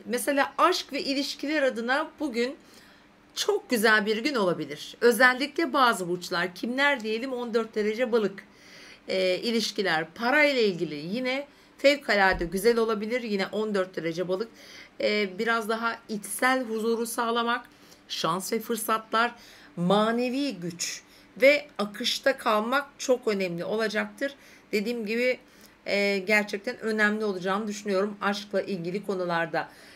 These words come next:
Başka nerede destek alabiliriz? Onu da söyleyelim sevgili dostlar. Mesela on beş derece Oğlak. Evlilik, ortaklık, gayrimenkuller,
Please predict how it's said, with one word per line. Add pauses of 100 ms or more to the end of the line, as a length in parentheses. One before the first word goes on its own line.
(140)
Başka
nerede
destek
alabiliriz?
Onu
da
söyleyelim
sevgili
dostlar. (360)
Mesela
on
beş
derece (540)
Oğlak. (560)
Evlilik, (100)
ortaklık,
gayrimenkuller,